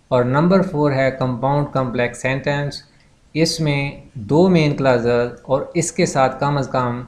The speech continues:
एक subordinate clause का होना ज़रूरी है। उम्मीद करते हैं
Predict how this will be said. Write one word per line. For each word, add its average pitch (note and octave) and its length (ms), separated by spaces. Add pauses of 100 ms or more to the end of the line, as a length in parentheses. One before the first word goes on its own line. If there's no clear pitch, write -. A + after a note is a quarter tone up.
(160)
एक C#3+ 200
subordinate C#3 680
clause A#2 300
का A2+ 80
होना G#2+ 460 (100)
ज़रूरी G#2+ 400
है। E2+ 220 (1000)
उम्मीद E3 280
करते F3+ 280
हैं D3+ 480